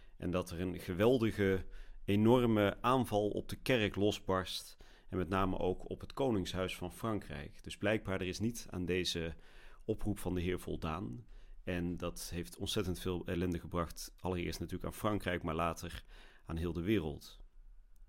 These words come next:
En zoals ik al zei, die tweede devotie die erbij wordt geplaatst bij de devotie tot het Heilig Hart,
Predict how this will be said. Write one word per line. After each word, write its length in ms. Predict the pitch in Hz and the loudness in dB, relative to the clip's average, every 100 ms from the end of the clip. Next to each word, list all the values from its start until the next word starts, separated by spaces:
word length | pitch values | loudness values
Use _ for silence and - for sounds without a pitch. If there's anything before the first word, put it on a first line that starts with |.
| - - - | -16 -16 -10
En 80 | - | 0
zoals 200 | 113 117 | 6 6
ik 80 | - | 8
al 100 | 110 | 6
zei, 480 | 113 120 127 131 - | 8 8 6 2 0
die 260 | 101 98 | 2 2
tweede 320 | - 107 123 | 4 2 4
devotie 800 | 117 107 98 107 113 - 120 123 | 4 4 6 4 4 -2 -2 -4
die 400 | 95 92 90 90 - - - - - - | -2 0 0 -2 -8 -20 -20 -20 -20 -4
erbij 340 | 95 85 98 | -2 6 8
wordt 200 | 110 113 | 8 4
geplaatst 560 | - 87 95 92 101 - | 0 -4 -2 -2 -2 0
bij 220 | 95 95 | 4 4
de 120 | 87 | 4
devotie 600 | 85 87 92 87 - - - | 2 2 0 -2 -2 -8 -10
tot 140 | - | -8
het 100 | 82 | -4
Heilig 260 | 87 101 95 | -2 0 -2
Hart, 440 | 90 87 - - | -4 -4 -10 -14